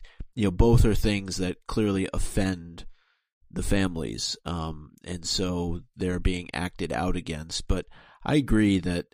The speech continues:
in this case, I don't think that, um, the punishment necessarily fit the crime.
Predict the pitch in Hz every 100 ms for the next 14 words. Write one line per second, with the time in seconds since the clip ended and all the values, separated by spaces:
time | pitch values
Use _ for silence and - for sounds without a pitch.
0 | - 98 90 92 - - 87 - 92 98
1 | 95 - 98 92 - - 87 - - -
2 | _ _ - _ _ - - 175 85 85
3 | _ 104 - 113 101 92 - 90 92 92
4 | - 90 98 95 92 90 - 95 - -
5 | - 104 90 87 87